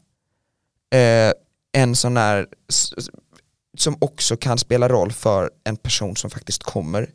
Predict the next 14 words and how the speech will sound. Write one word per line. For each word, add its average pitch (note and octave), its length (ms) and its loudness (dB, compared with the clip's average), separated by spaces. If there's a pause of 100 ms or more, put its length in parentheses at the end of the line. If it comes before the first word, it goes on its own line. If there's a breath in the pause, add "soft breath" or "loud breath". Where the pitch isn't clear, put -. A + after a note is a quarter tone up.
hit A2+ 460 -4
med G#2 240 -2
andra B2 300 0
värderingar, B2+ 560 -2 (320 loud breath)
som C#3 180 0
inte D3+ 220 -4
helt G#2+ 180 -2
sällan A2+ 280 -2
också - 220 -6
har G#2 240 -2
flytt - 680 -8
på C3+ 120 -6
grund C3+ 720 -4
av C3+ 420 0